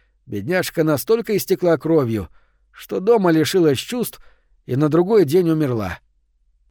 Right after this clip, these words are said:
Больная мать тогда поднялась с постели и на муле поехала к кладбищу.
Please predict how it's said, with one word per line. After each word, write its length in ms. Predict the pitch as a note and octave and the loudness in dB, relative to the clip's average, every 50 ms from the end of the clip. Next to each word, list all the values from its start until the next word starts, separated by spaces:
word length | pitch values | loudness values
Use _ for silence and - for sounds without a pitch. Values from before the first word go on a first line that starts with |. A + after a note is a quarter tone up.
| _ _ | _ _
Больная 500 | - - G#2 C3+ D#3+ F3+ G#3 A3+ A#3+ A#3 | -6 -2 0 0 0 2 2 2 2 2
мать 260 | A#3+ C4 A#3+ - - - | 2 2 0 -2 -2 -2
тогда 280 | - D#3 D#3 G3+ A#3 G3 | -2 0 2 2 2 2
поднялась 440 | - F3+ D#3+ F#3 F#3+ F#3+ F3 - | 2 0 2 2 4 4 2 2
с 40 | - | 0
постели 540 | - E3+ D3+ C3 - - - C4 B3+ A3+ F#3+ | 0 0 0 0 -2 -4 -2 0 2 4 4
и 80 | E3+ D#3 | 4 4
на 140 | E3 D#3+ | 4 2
муле 260 | D#3+ F#3+ A#3 A#3 G#3 C#3+ | 2 2 2 2 2 2
поехала 480 | B2+ D3+ D#3 F3 F#3 - G3 G3 F#3+ | 2 2 2 2 0 0 0 0 0
к 60 | - | 0
кладбищу. 680 | - E3+ D#3+ D3 A#2 G#2 G#2+ A2 - - - G#2+ G2 - | 2 2 2 2 0 -2 -6 -8 -8 -8 -8 -10 -10 -12